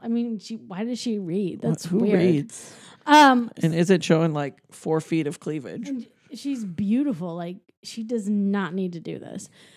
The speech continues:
Speaker 1: Um,
Speaker 2: <laughs> Why does she need a brain? She's pretty.
Speaker 1: So then, <laughs> exactly. Uh, and then we, so we cut back to the castle. Missus Potts comes in, who's voiced by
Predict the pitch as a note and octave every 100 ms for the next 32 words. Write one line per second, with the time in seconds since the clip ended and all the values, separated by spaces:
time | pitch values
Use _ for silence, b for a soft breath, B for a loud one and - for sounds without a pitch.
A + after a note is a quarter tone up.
0 | B B B - - C#4 C#4 B3+ - -
1 | F#3 G3+ B3 G#3+ F#3+ A2+ E3 D3+ - D#3
2 | C3+ C3 D3 - _ _ - C4+ B3+ C4+
3 | B3 - - A3+ _ C#4+ - C4 A#3+ -
4 | - B B B B - C#4+ C4+ C4+ b
5 | b b C4+ C4 C#4+ C#4 C#4 - C#4 C#4
6 | D4 D4+ C4+ C4+ B3+ G#3+ A3 A3+ A3 G#3+
7 | A#3 A#3 C4+ - A3+ G3+ - - - G#3
8 | G#3 G3+ F#3 F#3 F3+ - G3 G3+ G3 F#3
9 | G3 - F#3+ F#3